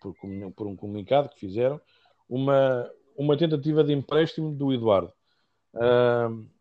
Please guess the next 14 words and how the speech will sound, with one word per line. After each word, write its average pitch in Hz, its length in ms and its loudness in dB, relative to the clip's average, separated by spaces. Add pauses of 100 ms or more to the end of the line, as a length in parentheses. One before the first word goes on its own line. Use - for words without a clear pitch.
(960)
empréstimo 147 520 6
com 135 200 -2
compra 131 500 2
de, 117 520 0
com 127 200 -2
opção 127 300 2
de 127 40 -8
compra 131 240 2
obrigatória, 120 640 4
na 127 120 -2
ordem 127 280 4
dos 117 140 -10
três 139 260 -4
milhões. 120 440 -10